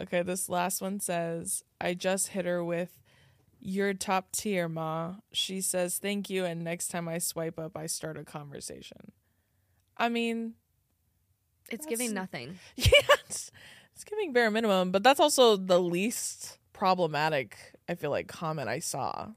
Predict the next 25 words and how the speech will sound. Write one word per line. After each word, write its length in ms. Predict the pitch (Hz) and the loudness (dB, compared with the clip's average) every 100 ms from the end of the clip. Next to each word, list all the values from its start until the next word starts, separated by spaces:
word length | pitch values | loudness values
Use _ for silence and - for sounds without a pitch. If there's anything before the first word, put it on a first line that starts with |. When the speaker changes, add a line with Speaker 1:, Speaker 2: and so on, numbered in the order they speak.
| _ _ _ _ _ _ _ | _ _ _ _ _ _ _
Speaker 1:
on 120 | 175 | -4
this 160 | 170 170 | -4 -4
entire 360 | 160 175 139 143 | -6 -2 -2 -4
th-, 180 | - | -8
'cause 120 | - 214 | -6 -4
he's 180 | 190 | -2
just, 220 | 190 185 180 | -4 -4 0
like, 240 | 160 - _ _ _ _ | 0 -2 _ _ _ _
complimenting 600 | - 165 160 175 175 175 | -6 -2 0 0 0 -2
her, 240 | 185 180 - | 0 -2 -2
and 100 | 160 | -6
then 80 | 160 | -6
he 80 | 160 | -8
starts 280 | - 156 | -8 -10
a 40 | 156 | -10
conversation, 760 | 175 139 156 139 156 160 156 | -10 -8 -8 -8 -8 -10 -10
and 160 | 147 117 | -10 -10
then 240 | 120 147 - _ _ 269 | -12 -14 -18 _ _ -20
Speaker 2:
Okay. 720 | - 262 202 196 233 359 381 302 269 | -8 -2 0 0 -2 -4 -8 -14 4
Speaker 1:
That's 160 | 285 294 | 4 6
what 100 | 370 | 4
I, 100 | 302 | 4
that's 200 | 247 277 | 2 0
my 100 | 302 | -2
point. 380 | 247 175 135 - | -2 -6 -6 -8